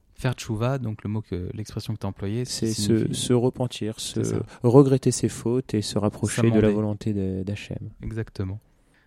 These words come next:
Speaker 1: Donc il aura six fils avec elle, mais Yitzhak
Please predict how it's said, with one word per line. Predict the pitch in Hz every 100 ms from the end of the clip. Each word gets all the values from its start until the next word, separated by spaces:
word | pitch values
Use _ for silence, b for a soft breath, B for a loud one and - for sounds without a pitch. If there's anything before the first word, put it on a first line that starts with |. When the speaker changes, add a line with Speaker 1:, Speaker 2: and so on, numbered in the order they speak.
| b
Speaker 1:
Donc | 135 131
il | 135
aura | 135 135
six | - 196
fils | - 151 - - - -
avec | 110 95 -
elle, | 101 143 98 - _ -
mais | 110 139 196 _ _ -
Yitzhak | 123 - 127 147